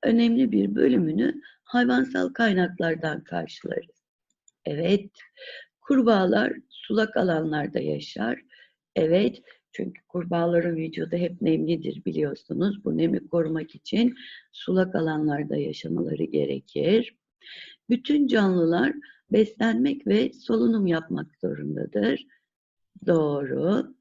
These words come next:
Suda bunu yanlış yazmışlar. Daha birleşik olacak. Suda yaşayan canlılar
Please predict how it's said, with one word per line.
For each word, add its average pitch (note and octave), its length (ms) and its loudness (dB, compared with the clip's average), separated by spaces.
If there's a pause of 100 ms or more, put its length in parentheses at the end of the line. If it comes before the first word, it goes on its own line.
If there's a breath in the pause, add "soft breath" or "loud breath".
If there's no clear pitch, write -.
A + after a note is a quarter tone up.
(800 loud breath)
Suda A#3 640 2
bunu A3+ 180 4
yanlış G#3+ 480 2
yazmışlar. F#3+ 800 0
Daha G3 260 4
birleşik F3+ 580 2
olacak. C3+ 560 -2 (420 loud breath)
Suda B3 360 2
yaşayan F#3 640 2
canlılar A3 640 2